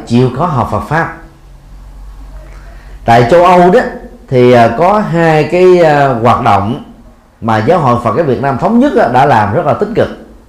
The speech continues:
Thứ nhất á, là ngày về nguồn. Tăng ni và Phật tử đó, giàu bận rộn, đều dành thời gian đến tham dự để ôn Phật Pháp,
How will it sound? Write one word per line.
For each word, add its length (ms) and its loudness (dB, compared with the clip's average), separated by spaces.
Thứ 60 -2
nhất 240 2
á, 120 0
là 160 -2
ngày 200 0
về 200 2
nguồn. 420 0
Tăng 260 2
ni 240 4
và 160 0
Phật 120 -4
tử 220 2
đó, 80 -2
giàu 140 2
bận 300 -2
rộn, 460 0
đều 180 2
dành 280 2
thời 180 0
gian 360 2
đến 220 -2
tham 260 0
dự 280 2
để 180 2
ôn 320 2
Phật 160 -4
Pháp, 440 -4